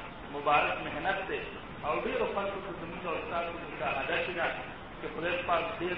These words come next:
لوی هدایت په ټوله دنیا کې دا عام کړو د دغه مبارک محنت ته وجې نه۔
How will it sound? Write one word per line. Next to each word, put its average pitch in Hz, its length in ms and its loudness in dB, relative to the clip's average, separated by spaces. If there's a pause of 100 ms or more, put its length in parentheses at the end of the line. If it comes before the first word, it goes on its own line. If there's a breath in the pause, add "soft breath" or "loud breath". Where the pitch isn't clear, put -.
لوی 170 280 0
هدایت 151 280 4 (120)
په 156 60 -4
ټوله 170 320 -4
دنیا 165 320 -4
کې 175 200 -4 (500)
دا 156 120 6
عام 165 340 6 (140)
کړو 185 160 -2 (380)
د 151 100 -2
دغه 180 180 0
مبارک - 560 2
محنت 156 400 -6
ته 170 60 0
وجې 170 280 0
نه۔ 160 200 0